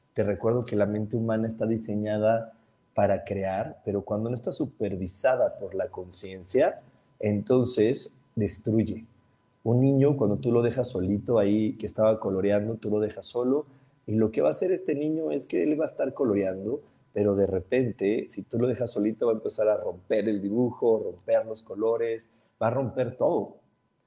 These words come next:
Y, y es que es-, eso hace una mente que no está siendo supervisada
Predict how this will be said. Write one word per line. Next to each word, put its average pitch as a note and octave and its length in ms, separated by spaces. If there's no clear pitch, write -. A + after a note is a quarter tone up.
Y, G#2+ 680
y A#2 80
es - 120
que E3 100
es-, - 180
eso B2+ 280
hace - 680
una B2+ 180
mente B2 680
que G#2+ 100
no G#2+ 160
está A#2 220
siendo A2+ 280
supervisada G#2 520